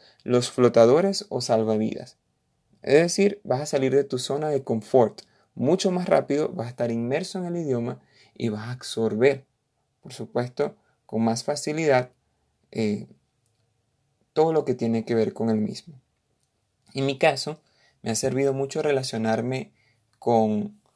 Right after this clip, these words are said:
eh, paisanos guyaneses, ¿ok?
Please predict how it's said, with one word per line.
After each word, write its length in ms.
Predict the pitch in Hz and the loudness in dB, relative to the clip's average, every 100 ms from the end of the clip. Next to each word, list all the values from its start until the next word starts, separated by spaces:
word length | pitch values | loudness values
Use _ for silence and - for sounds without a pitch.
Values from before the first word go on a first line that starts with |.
| _ _ _ _ _ | _ _ _ _ _
eh, 220 | - 110 | -10 -10
paisanos 640 | 104 113 120 123 117 135 - | -6 -4 -4 -2 -4 -4 -6
guyaneses, 840 | 131 117 110 110 101 - - - _ _ _ _ _ | -4 -2 -2 -4 -6 -10 -12 -14 _ _ _ _ _
¿ok? 220 | - 160 | -20 -18